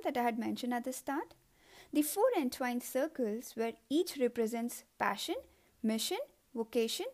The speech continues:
and profession, with the word ikigai in the center. It was a concept formulated by Mike Wendt,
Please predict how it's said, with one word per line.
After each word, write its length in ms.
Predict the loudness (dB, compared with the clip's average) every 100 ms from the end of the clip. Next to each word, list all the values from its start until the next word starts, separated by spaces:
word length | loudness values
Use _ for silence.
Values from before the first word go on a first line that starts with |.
| _ 2
and 200 | 4 4
profession, 600 | 0 -2 -2 -2 -4 -6 -12 _ -20 -20 -18 -2
with 140 | 0
the 80 | 0
word 420 | 0 2 2 0 -6 _ -4
ikigai 460 | -2 -2 2 2 2 0
in 140 | 0 0
the 120 | 0
center. 500 | 0 -2 -2 -6 -8 -14 _ -20 -12 -4
It 160 | 0
was 160 | 2 0
a 60 |
concept 600 | -2 -2 -2 -2 -2 -2 -2
formulated 680 | 0 0 2 0 2 2
by 100 | 2
Mike 380 | 2 0 -2 -6
Wendt, 280 | -4 -2 -4